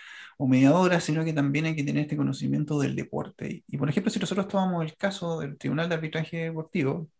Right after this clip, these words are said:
que está en Lausanne, en Suiza, entonces nosotros podemos ver los árbitros, que a los árbitros, obviamente,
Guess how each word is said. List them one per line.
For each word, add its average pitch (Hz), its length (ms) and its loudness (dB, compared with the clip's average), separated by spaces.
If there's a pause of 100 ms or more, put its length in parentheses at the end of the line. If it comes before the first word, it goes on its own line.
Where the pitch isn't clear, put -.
(200)
que - 80 -14
está 143 120 -6
en 139 60 -2
Lausanne, 151 300 -2
en 156 80 -4
Suiza, 170 500 -6
entonces - 360 -10
nosotros 147 300 -6
podemos 147 220 -2
ver 151 100 -2
los 139 140 2
árbitros, 147 440 -2
que - 220 -6
a - 80 -8
los 135 140 -4
árbitros, 147 640 -8 (160)
obviamente, - 680 -8